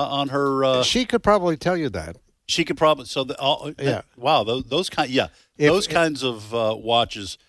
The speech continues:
Speaker 1: are, are way too complicated
Speaker 2: <laughs>
Speaker 1: for, for me.
Speaker 2: She has buttons all over the place, and no, no, no, no, I can't do that.
Speaker 1: But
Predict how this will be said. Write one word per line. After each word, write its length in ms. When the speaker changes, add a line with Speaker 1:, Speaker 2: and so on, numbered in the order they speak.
Speaker 1:
are, 100
are 140
way 240
too 180
complicated 600
Speaker 2:
<laughs> 180
Speaker 1:
for, 300
for 160
me. 240
Speaker 2:
She 180
has 160
buttons 420
all 220
over 160
the 80
place, 380
and 180
no, 160
no, 180
no, 180
no, 120
I 80
can't 240
do 140
that. 280
Speaker 1:
But 240